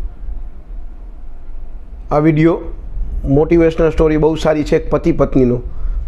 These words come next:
ગરીબ પતિ હોય છે જે પટાવાળાની એટલે કે પ્યુનની નોકરી કરતો હોય છે અને એની પત્ની હોય છે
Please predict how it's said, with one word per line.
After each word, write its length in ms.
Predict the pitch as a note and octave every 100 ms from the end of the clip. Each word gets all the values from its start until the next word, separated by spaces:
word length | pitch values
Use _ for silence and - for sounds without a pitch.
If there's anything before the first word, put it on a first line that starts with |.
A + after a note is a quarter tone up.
| C#3+
ગરીબ 280 | B2+ D3 F#3 F3+ -
પતિ 240 | F3 G3
હોય 200 | F3 E3
છે 280 | E3 F#3+ G3+ - - - - - - - - - - - - - -
જે 220 | - F#3
પટાવાળાની 720 | - - E3 F#3+ F3+ E3 D3+
એટલે 220 | C#3+ C#3+ E3
કે 80 |
પ્યુનની 540 | F#3 - E3 F3 E3+ D3
નોકરી 300 | B2+ A#2+ A#2+
કરતો 340 | G#2+ A2 A2
હોય 160 | G#2 G2
છે 200 | - - - - - - - - - - - - - - - - - - - - - -
અને 160 | - C3+
એની 140 | C#3
પત્ની 400 | C#3 C#3+ - E3
હોય 200 | D#3 D#3
છે 420 | D#3 E3+ E3+ -